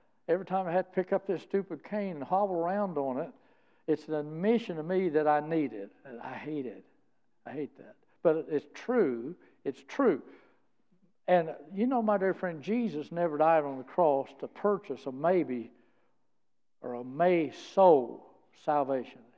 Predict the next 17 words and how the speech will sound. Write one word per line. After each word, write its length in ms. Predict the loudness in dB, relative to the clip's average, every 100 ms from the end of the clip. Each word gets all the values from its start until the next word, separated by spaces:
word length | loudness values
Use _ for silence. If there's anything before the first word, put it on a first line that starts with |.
| -8
He 280 | -4 -4 -4
died 420 | 0 4 4 2
on 180 | -4 -8
the 80 |
cross 400 | -2 2 2 0 -4 -20 _ _ _ _
that 180 | -2 0
we 180 | 0 0
may 280 | -2 -4 -4
know. 580 | -6 -4 -4 -8 -16 -20 -8
I 180 | -6 -4
know 600 | -8 -6 0 2 2 0
that 180 | 0 0
I'm 220 | 0 -2
born 220 | -6 -4
again. 240 | -6 -10
Had 260 | -4 -2 -2
a, 140 | -2